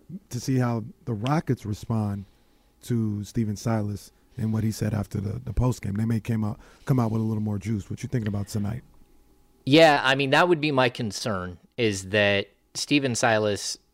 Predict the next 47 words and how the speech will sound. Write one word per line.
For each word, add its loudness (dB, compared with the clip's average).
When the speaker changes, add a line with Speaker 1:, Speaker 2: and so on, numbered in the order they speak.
Speaker 2:
like, -2
had 2
enough. -6
And 2
I 4
don't 4
know 2
why 4
he 0
hadn't -2
had -2
enough, -4
like, -4
twenty-five -2
games -4
ago, 2
um, 2
because -4
I, 2
I 2
know 0
a 2
lot 2
of -4
people 0
around 2
the -2
league 0
just -8
feel -4
bad -2
for -4
him -8
Speaker 1:
They're -8
not 0
Speaker 2:
because 2
he's -4
Speaker 1:
doing 0
Speaker 2:
in 2
that 2
Speaker 1:
what -2
they're -4
Speaker 2:
situation. -2
Speaker 1:
supposed -4
to 2
do. -8
Speaker 2:
Yeah, 6